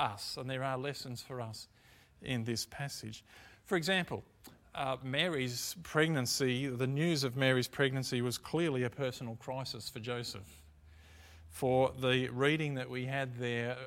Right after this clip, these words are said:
reminded us that Joseph was a man who kept the law.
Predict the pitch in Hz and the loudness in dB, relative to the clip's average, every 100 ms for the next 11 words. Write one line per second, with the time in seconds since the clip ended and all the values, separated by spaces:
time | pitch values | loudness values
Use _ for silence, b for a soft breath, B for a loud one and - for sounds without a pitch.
0 | - 127 123 127 151 131 120 - 139 127 | -10 -6 -2 -2 0 0 -2 -4 -8 -8
1 | 131 135 139 143 117 123 113 123 131 131 | -4 -4 -2 -6 -8 -8 -6 -4 -2 -2
2 | 120 127 - - 131 - 120 123 147 135 | -4 -6 -8 -10 -10 -8 -8 -2 -2 -2
3 | 101 | -6